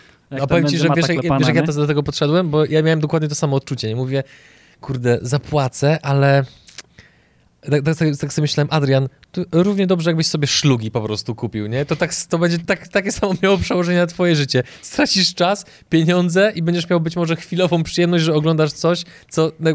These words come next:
Speaker 2: w przypadku tutaj mam na myśli pojedynek głównie pana, pana Marcina, bo innych pojedynków nie widziałem, więc nie potrafię
Speaker 1: No, to widzę,
Speaker 2: gdzieś tam
Speaker 1: ale
Speaker 2: ich
Speaker 1: ty tak
Speaker 2: skomentować.
Speaker 1: tutaj asekuracyjny jesteś pana Marcina, tutaj tak w razie
Speaker 2: No jest,
Speaker 1: czego.
Speaker 2: jest on, jest on, jest on starszy od nas i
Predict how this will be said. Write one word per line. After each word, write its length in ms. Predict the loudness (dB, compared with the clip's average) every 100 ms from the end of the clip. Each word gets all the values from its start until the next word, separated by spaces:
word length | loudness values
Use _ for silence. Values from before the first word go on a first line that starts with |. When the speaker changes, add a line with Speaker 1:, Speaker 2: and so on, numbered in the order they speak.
| -2 -10
Speaker 2:
w 40 |
przypadku 400 | -6 -2 -2 -2
tutaj 200 | 0 0
mam 320 | 0 -2 -4
na 80 | -2
myśli 260 | -4 -6 -6
pojedynek 340 | -6 -4 -4
głównie 240 | -4 -4
pana, 320 | -4 -2 -2 -4 -10 -4
pana 160 | 0 2
Marcina, 300 | 2 0 -2
bo 100 | -2
innych 180 | -4 -4
pojedynków 380 | -4 -2 -2
nie 120 | 0 0
widziałem, 320 | 2 2 0
więc 140 | -4
nie 80 | -8
potrafię 320 | -6 -4 -2 -4
Speaker 1:
No, 60 |
to 120 | -6
widzę, 220 | -10 -8 -6
Speaker 2:
gdzieś 120 | -4
tam 80 | -4
Speaker 1:
ale 100 | -4
Speaker 2:
ich 60 |
Speaker 1:
ty 40 | -6
tak 40 |
Speaker 2:
skomentować. 500 | -6 -4 -2 0 -2
Speaker 1:
tutaj 120 | -4 -16 -12
asekuracyjny 680 | -10 -8 -4 -4 -4 -4 -4
jesteś 240 | -6 -12
pana 340 | -10 -8 -6 -4
Marcina, 480 | -6 -8 -8 -6
tutaj 260 | -8 -10 -12
tak 140 | -12
w 40 | -8
razie 200 | -6 -2
Speaker 2:
No 80 | 0
jest, 200 | 2 2
Speaker 1:
czego. 80 |
Speaker 2:
jest 140 | 0 2
on, 200 | 0 0
jest 180 | -2 0
on, 100 | 0
jest 240 | 0 -2
on 80 | -8
starszy 420 | -4 -4 -4 -4
od 140 | -2
nas 340 | -2 -2 -2 -6
i 240 | -6 -8